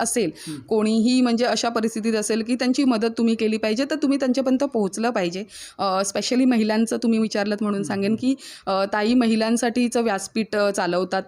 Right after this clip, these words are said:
Speaker 2: हम्म.
Speaker 1: अ, ताई, ताई एक सशक्तीकरण देतात नेहमी
Speaker 2: हम्म.
Speaker 1: आणि ते नेहमी आम्हाला सूचना देत असतात की तुम्ही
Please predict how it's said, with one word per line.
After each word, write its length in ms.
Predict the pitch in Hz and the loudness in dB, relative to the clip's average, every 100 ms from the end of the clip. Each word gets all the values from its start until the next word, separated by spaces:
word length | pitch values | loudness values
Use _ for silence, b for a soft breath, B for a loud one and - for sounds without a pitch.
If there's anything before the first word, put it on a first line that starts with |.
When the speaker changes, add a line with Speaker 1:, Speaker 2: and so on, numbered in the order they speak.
| - | -8
Speaker 2:
हम्म. 160 | 156 165 | -8 -2
Speaker 1:
अ, 160 | 190 185 | -2 0
ताई, 160 | 185 175 185 | -2 -2 -2
ताई 300 | 180 190 202 | -4 -2 -4
एक 180 | 202 | -4
सशक्तीकरण 760 | - 208 - 214 277 262 247 240 | -4 -4 -4 -4 -2 0 2 2
देतात 280 | 208 196 190 | 2 0 -4
नेहमी 260 | 190 185 185 | -2 0 0
Speaker 2:
हम्म. 80 | 202 | 0
Speaker 1:
आणि 120 | 220 | -2
ते 180 | 226 226 | 0 0
नेहमी 260 | 226 220 | 2 2
आम्हाला 280 | 254 240 240 | 2 2 0
सूचना 380 | 240 220 220 214 | -4 -6 -4 -2
देत 220 | 208 202 | -2 -2
असतात 220 | 202 - 214 B B B | -4 -4 -4 B B B
की 80 | 262 | -2
तुम्ही 280 | 254 247 | 2 2